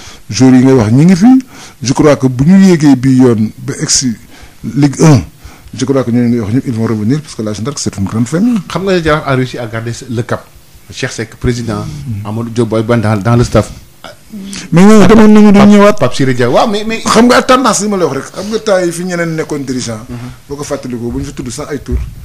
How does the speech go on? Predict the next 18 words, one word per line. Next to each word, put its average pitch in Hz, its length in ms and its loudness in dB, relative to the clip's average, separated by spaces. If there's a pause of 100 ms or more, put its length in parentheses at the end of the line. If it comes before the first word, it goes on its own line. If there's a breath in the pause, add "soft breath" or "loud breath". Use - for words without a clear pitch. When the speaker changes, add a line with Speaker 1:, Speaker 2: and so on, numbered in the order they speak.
(360 loud breath)
Speaker 1:
ay 143 120 -6
ñoom 139 140 -6
Cheikh 135 160 -10
Seck 120 180 -12
yooyu 123 180 -8
nga 127 100 -8
wax, 113 100 -14
ils 127 60 -12
s'étaient 131 300 -12
un 143 60 -8
peu 139 180 -10
retirés 123 360 -8
ba 110 180 -10
Speaker 2:
Mhm. 123 60 -8
Speaker 1:
sax 123 180 -12
dañuy 123 180 -8
former 120 320 -12
club 123 200 -12